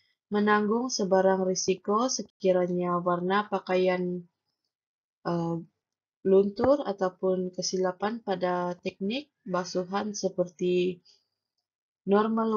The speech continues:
wash ataupun dry cleaning. Ini adalah contoh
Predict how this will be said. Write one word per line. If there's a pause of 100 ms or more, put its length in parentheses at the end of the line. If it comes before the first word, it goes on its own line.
wash
ataupun
dry
cleaning. (1800)
Ini
adalah
contoh